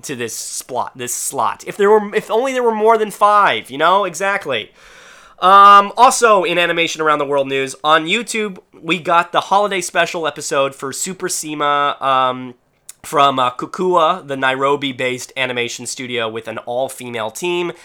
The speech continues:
and the executive producer, Lupita Nyong'o. Um, and for those of you who don't know the show already, Super Sema is about an African girl who li-, uses her superpowers that are derived from education in fields like technology and sciences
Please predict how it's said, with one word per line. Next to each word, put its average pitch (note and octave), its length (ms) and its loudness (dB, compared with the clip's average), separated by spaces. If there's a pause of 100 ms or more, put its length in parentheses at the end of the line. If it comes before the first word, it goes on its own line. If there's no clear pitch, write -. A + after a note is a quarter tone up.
(140)
and C3 140 -10
the C#3 80 -10
executive B2+ 420 -10
producer, A2 540 -12 (160)
Lupita A#2+ 340 -12
Nyong'o. A2+ 720 -6
Um, A#2+ 440 -4 (240)
and C#3+ 120 -6
for G3+ 80 0
those B3 160 4
of B3+ 80 -8
you A#3+ 100 -2
who A3 40 -4
don't A#3 140 2
know A3 80 0
the G3+ 80 -2
show G3+ 180 -2
already, G#3 380 0
Super G3 280 -10
Sema F3+ 340 -4
is D#3 120 -4
about C#3 220 0
an C3 80 -8
African C#3 420 -6
girl B2+ 240 -4
who A#2+ 120 -10
li-, A#2+ 260 -10
uses C#3 380 -10
her B2 100 -10
superpowers B2+ 840 -4 (260)
that C3+ 120 -4
are A#2+ 60 -6
derived A#2+ 560 -4
from A2+ 300 -10
education B2 580 -12
in G#2 160 -12
fields A#2 420 -12
like G#2 200 -14
technology B2 760 -2
and F#2+ 140 -16
sciences B2+ 760 -8